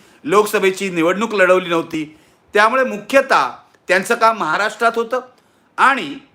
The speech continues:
जेव्हा पंच्याण्णव ते नव्याण्णव या काळामध्ये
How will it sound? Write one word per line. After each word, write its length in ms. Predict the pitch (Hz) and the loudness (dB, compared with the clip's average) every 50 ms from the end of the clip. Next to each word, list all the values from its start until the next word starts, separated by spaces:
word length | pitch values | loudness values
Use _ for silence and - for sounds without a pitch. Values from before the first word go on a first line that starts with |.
| _ _ _ _ _ _ _ _ - | _ _ _ _ _ _ _ _ -6
जेव्हा 240 | - 190 196 233 269 | -2 0 2 2 2
पंच्याण्णव 640 | 262 262 208 185 180 170 - 240 254 254 262 277 | 2 2 0 -2 -2 0 0 0 2 2 0 -2
ते 140 | 262 294 254 | 0 0 0
नव्याण्णव 640 | 220 202 180 180 190 180 175 156 143 127 123 120 123 | 2 2 0 2 2 2 2 0 -2 -6 -8 -8 -8
या 220 | 131 151 170 202 | -2 0 0 0
काळामध्ये 640 | 202 - 190 175 175 175 165 160 135 151 170 196 202 | 2 2 2 2 2 2 0 -4 -6 -6 -8 -8 -8